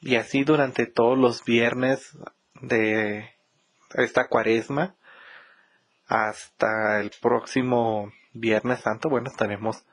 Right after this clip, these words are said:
rezando a las tres de la tarde en nuestro canal de YouTube. Pueden buscarnos como Desde las Redes.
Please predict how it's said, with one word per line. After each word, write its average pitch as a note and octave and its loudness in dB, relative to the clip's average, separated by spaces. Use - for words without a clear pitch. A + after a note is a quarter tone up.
rezando A#2 0
a C3 2
las A2 0
tres A#2 0
de B2+ 2
la A#2+ -2
tarde C3+ -2
en E3+ 2
nuestro D#3+ 2
canal B2+ -2
de A#2 0
YouTube. A#2+ 0
Pueden B2 2
buscarnos B2+ 0
como A2+ 2
Desde B2 2
las G2+ 0
Redes. G#2+ -2